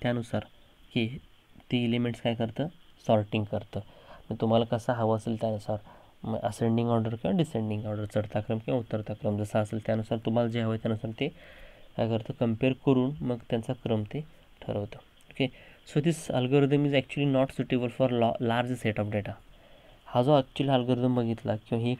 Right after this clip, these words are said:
टेक्निक बघितली तर data तुमचा खूप असेल तर ही टेक्निक तितकीशी बरोबर नाही आहे, कारण ही जी वेळ आणि space, actually वेळ जी काही घेते, ओके, हा स्पे-, वेळ जास्त घेते. म्हणजे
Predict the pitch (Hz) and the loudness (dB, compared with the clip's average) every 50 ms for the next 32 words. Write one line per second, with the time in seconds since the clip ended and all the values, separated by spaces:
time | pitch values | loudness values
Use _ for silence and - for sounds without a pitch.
0 | - - 123 110 - 123 120 117 110 110 107 113 120 117 113 117 123 120 120 117 | -2 -2 -2 0 0 -2 0 0 0 -2 -2 -2 -4 -4 -4 -2 -4 0 0 2
1 | 117 113 - 127 139 131 131 143 131 - - 147 135 139 123 - - 113 113 - | 2 2 0 0 0 0 0 -2 -4 -2 -4 0 0 0 0 0 -2 -6 -6 -8
2 | - - - - - - - - - - - 139 120 147 151 151 156 139 - - | -12 -20 -20 -20 -20 -20 -20 -20 -10 -6 -4 0 0 0 2 2 2 0 2 2
3 | 139 139 131 - - - - - - - - 147 - - - 151 - - 139 131 | 0 0 0 -2 -8 -10 -10 -10 -6 -4 -4 -6 -4 0 0 0 2 4 4 4
4 | 123 123 120 123 117 113 110 104 104 104 98 98 - - - - - - - - | 4 4 2 2 2 2 0 0 0 -4 -6 -8 -10 -16 -20 -20 -20 -20 -20 -20
5 | - - - - - - - - - - - 131 139 143 139 131 135 139 - - | -20 -20 -20 -20 -12 -8 -6 -6 -2 2 2 4 4 4 2 2 0 -2 -6 -14
6 | - - - - - - - - - - - 147 135 135 151 151 135 127 135 135 | -20 -20 -20 -20 -18 -4 -2 -2 -2 2 0 0 4 6 6 4 6 6 6 6
7 | 139 131 123 120 123 127 - - - 127 113 110 - - - 110 - - 135 131 | 6 6 4 2 0 -2 -4 -4 -2 -2 -2 -2 -4 -10 -12 -6 -2 2 2 2
8 | 120 123 123 120 117 - - - - - - - - - - - 123 117 - 120 | 4 4 2 2 0 -4 -10 -20 -20 -20 -20 -20 -20 -16 -6 -4 -4 0 2 4
9 | 120 120 113 - 127 123 120 - 113 113 117 - - 127 - 120 117 123 - - | 4 4 4 2 2 2 2 2 0 0 0 -4 -8 -8 -6 -8 -8 -8 -12 -10
10 | - - 135 - - - 120 120 127 127 120 117 110 107 107 107 110 107 104 104 | -6 -6 -6 -6 -6 -4 0 2 2 2 2 2 0 0 0 -2 -2 -2 -2 -2
11 | - 110 110 110 117 117 | -4 -4 -2 -2 -2 -4